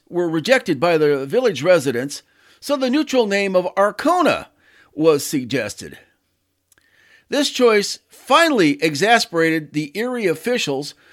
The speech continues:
who had regained formal control of the railroad under a ninety-nine-year lease from the N Y P and O in eighteen eighty-one. Train passengers bound for Akron often got off in, at Arkona by mistake.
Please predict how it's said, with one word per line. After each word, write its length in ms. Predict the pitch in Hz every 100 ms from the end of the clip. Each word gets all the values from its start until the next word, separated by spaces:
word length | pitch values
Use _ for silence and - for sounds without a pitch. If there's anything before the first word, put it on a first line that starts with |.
| - -
who 180 | 247 247
had 220 | 196 151
regained 1000 | 170 170 190 131 - 196 262 269 226 185 -
formal 440 | - 262 302 262
control 580 | 240 240 160 233 240 175
of 60 | 160
the 100 | 160
railroad 480 | 185 226 160 160 147
under 240 | 170 165
a 140 | 160 147
ninety-nine-year 760 | 185 220 214 202 190 180 175
lease 440 | 156 190 156 143 - _ _ _ _
from 380 | - 175 170 160 - _ _
the 220 | 160 165
N 200 | 202 208
Y 340 | 202 196 190
P 240 | 170 277 330
and 100 | 277
O 300 | 247 151 127
in 120 | 135
eighteen 460 | 151 156 - 175 160
eighty-one. 680 | 165 147 143 147 90 80 - _ _ _ _ - _ _ _ _
Train 260 | - 339 277
passengers 600 | 254 226 208 156 156 135
bound 280 | 208 277 -
for 220 | 180 165
Akron 500 | 240 269 135 131 165 _ _ _
often 520 | - 185 - 175 151
got 280 | 131 180 190
off 260 | 185 190 180
in, 280 | 165 160 156 _ _ _ _
at 160 | 165 165
Arkona 560 | 147 - 262 285 160
by 160 | 127 147
mistake. 600 | 139 135 240 208 85 -